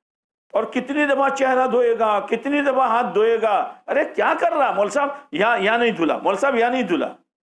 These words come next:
अरे छोड़, शरीयत ने तीन दफा धो ले, खत्म। एक बुजुर्ग थे, नमाज के लिए खड़े हुए,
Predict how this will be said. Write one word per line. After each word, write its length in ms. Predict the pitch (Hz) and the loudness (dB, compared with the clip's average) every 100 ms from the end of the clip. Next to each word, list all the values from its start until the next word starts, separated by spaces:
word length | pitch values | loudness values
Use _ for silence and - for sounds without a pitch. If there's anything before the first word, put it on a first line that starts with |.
| _ _ _ _ _ _ | _ _ _ _ _ _
अरे 200 | - 175 | -4 -2
छोड़, 440 | 170 - 247 214 131 - - _ | -2 -2 0 0 -4 -8 -16 _
शरीयत 400 | - 156 185 214 214 | -4 -2 0 -2 -2
ने 120 | 214 | -4
तीन 400 | 214 - 226 208 | -4 -2 -2 0
दफा 220 | 196 196 | 0 0
धो 200 | - 175 | 0 0
ले, 220 | 233 277 | 2 0
खत्म। 540 | 277 175 196 165 120 - _ _ _ _ _ _ _ _ _ _ - | 0 -2 0 -2 -4 -12 _ _ _ _ _ _ _ _ _ _ -4
एक 140 | 170 | -2
बुजुर्ग 440 | 170 185 233 - 156 | 0 0 0 0 -4
थे, 180 | 113 - _ _ 120 | -6 -8 _ _ -6
नमाज 340 | 156 214 208 | -2 -2 -2
के 80 | 214 | -2
लिए 140 | 214 | 0
खड़े 220 | 196 185 | 0 0
हुए, 460 | 214 220 254 - - | 2 2 0 -2 -10